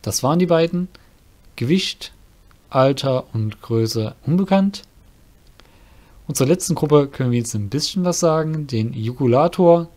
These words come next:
den Halsschlagadaptoren, der auch eine Untergruppe der drei Höckerzähneartigen ist. Ebenfalls unsicher, da alle Vertreter bereits im Mesozoikum, genau genommen der Oberkreide, dreiundneunzig Komma fünf Millionen Jahre vor der Zeit ausgestorben sind.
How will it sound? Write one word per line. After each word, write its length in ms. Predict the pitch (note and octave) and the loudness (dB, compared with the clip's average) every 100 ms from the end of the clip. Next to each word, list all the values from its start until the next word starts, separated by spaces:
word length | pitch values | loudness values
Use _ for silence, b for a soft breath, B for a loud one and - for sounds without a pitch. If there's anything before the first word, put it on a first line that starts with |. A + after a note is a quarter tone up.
| - | -10
den 240 | A#2 G2+ - - | -6 -6 -8 -4
Halsschlagadaptoren, 1080 | - D3 - D#3 D#3 D3 D3 D3+ C#3+ C#3+ D3 B B B B B - | -4 -2 -2 -2 0 0 0 -2 -2 -2 -8 B B B B B -10
der 140 | A2 | -2
auch 320 | B2+ D#3+ - | 4 4 2
eine 100 | A#2+ | -12
Untergruppe 760 | E3 C3+ D#3+ C#3 D3 C#3 C#3 C3+ - | -8 -4 -4 -4 -4 0 -2 -2 -6
der 180 | G#2+ | -8
drei 280 | G2+ - A2 | -8 -6 -4
Höckerzähneartigen 880 | A#2+ F3+ E3 E3 D3+ D#3 D3+ D3+ D#3 | -2 -2 -4 -4 -4 -4 -6 -6 -8
ist. 420 | D#3 D3 - - b b b b b | -6 -6 -6 -10 b b b b b
Ebenfalls 480 | D3+ F3 D#3+ D#3 - | 0 0 0 -2 -2
unsicher, 640 | D3+ D3+ D3+ D3+ C#3+ D3 B B B - | -2 0 0 2 0 -2 B B B -2
da 80 | C3+ | 0
alle 100 | B2 | 0
Vertreter 400 | B2+ - C3 B2 | -2 -2 0 0
bereits 340 | A#2 A#2 A2+ | 0 0 0
im 80 | A2+ | -4
Mesozoikum, 800 | A2 A2 G#2+ - D3 D3+ D3 C#3 | -4 -4 -6 -2 -2 -2 -4 -4
genau 260 | B2 A2+ A2+ | -2 0 0
genommen 260 | A#2 A2 | -2 -4
der 140 | G#2 - | -4 -2
Oberkreide, 720 | A#2+ C3 A2+ A#2 A2+ A#2 A2+ A2+ b b b b - | 0 0 -2 -4 -4 -4 -8 -10 b b b b -16
dreiundneunzig 520 | - A2 A#2+ A#2+ - | -2 0 2 0 -4
Komma 100 | A#2 | -8
fünf 320 | G#2+ B2 A2+ | -4 -4 -4
Millionen 220 | A#2 A2 | -4 -2
Jahre 160 | A2 A2 | 0 -2
vor 140 | - | -4
der 100 | G#2+ | -6
Zeit 240 | - G#2+ - | -4 -8 -6
ausgestorben 500 | C3 - E3+ E3 D#3 | -6 -6 -4 -4 -2
sind. 400 | D#3 D#3 D#3+ | -2 -4 -6